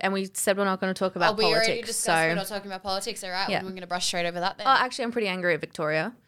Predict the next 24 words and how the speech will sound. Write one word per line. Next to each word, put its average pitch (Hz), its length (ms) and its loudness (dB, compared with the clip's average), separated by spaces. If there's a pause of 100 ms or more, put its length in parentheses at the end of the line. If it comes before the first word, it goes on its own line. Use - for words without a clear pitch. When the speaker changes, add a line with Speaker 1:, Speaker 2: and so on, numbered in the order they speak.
(220)
Speaker 1:
now 175 160 0
that 165 140 0
I 165 80 -2
think 175 180 -6
about 185 240 -2
it. 277 120 -2
Speaker 2:
Yes. 214 600 -4
Speaker 1:
Yeah. 175 160 0
Speaker 2:
Again, 196 220 -2
we're 196 160 -6
on 185 80 -8
that 185 160 -6
lockdown 180 320 -8
topic, 180 300 -6
so 180 120 -6
we're 175 80 -4
definitely 180 300 -4
gonna 202 160 -8
bring 180 140 -6
up 170 80 -6
Victoria 170 460 -6
later. 160 480 -2 (140)
Speaker 1:
Wonderful. 170 400 -4
Speaker 2:
Um, 175 440 -6